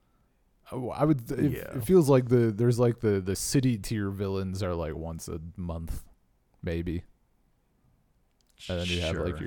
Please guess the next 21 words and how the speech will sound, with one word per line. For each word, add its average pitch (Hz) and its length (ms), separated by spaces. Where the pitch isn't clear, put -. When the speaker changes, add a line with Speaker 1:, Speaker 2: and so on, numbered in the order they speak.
Speaker 1:
your 82 120
suburb 92 580
tier 95 300
<laughs> - 0
villains. 135 640
<laughs> - 40
And 185 140
then 165 160
your, 156 220
you 170 160
know, 120 180
your 127 160
global 127 540
threats 120 460
as 110 240
you 110 80
Speaker 2:
Yeah. 98 80
Speaker 1:
do. 107 260
Speaker 2:
Uh-huh. 202 260
Look, 415 160
for, 233 260